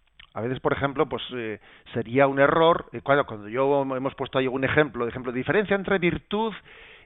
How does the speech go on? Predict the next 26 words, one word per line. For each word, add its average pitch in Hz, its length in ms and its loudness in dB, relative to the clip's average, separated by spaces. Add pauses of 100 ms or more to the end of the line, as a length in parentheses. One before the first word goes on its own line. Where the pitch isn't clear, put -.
(140)
y 139 600 2
don. 123 440 2 (240)
Virtud 131 540 -2
es 208 300 2
remar, 131 520 2 (480)
y 135 220 2
el 135 240 6
don 196 260 4
es 190 220 0
que 147 140 -2
sople 170 280 0
el 147 80 4
viento 180 380 2
y 147 100 -2
entonces 151 380 -4
las, 139 260 4
las, 120 320 2
eh, 131 160 -2
las 135 240 -4
velas 151 320 2
de 131 100 2
la, 123 200 4 (260)
de 120 120 0
la 120 100 2
barca, 143 380 2
pues, 127 200 -4